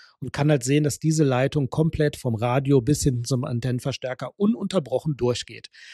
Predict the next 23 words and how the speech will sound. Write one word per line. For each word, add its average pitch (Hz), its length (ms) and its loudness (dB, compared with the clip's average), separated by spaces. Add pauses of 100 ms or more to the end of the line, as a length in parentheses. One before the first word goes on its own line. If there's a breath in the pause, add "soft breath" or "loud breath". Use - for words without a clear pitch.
(120)
Das 131 200 -4
heißt, 160 320 2
wenn 143 200 4
in 135 180 0
dem 123 160 2
originalen 120 420 0
Kabelplan 151 580 0
des - 140 -8
Commands 127 560 0
von 120 220 -2
dieser 113 260 -2
Endhülse 196 640 2
gesprochen 180 800 0
wird, 160 260 4 (720 loud breath)
hast - 280 0
du 185 80 6
diese 143 260 2
Endhülse 135 440 2
nur, 180 500 4 (320)
wenn 185 240 4
in 170 140 -2
deinem 139 240 0
Fahrzeug 151 600 -2